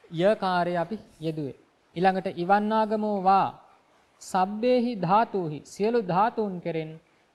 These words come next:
තස්මින් භාව කම්ම විෂයේ, ඒ භාවාර්ථය සහ කර්මාර්ථය ප්‍රකාශ කරන විෂයෙහි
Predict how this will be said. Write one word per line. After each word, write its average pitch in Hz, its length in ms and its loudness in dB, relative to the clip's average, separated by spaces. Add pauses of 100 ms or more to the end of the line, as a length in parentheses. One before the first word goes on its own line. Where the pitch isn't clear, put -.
(100)
තස්මින් 262 540 -4
භාව 202 340 2
කම්ම 202 320 -2
විෂයේ, 170 440 -10 (340)
ඒ 202 180 -2
භාවාර්ථය 185 720 0
සහ 233 300 -6
කර්මාර්ථය 190 640 -2
ප්‍රකාශ 180 380 -4
කරන 180 200 -8
විෂයෙහි 175 440 -8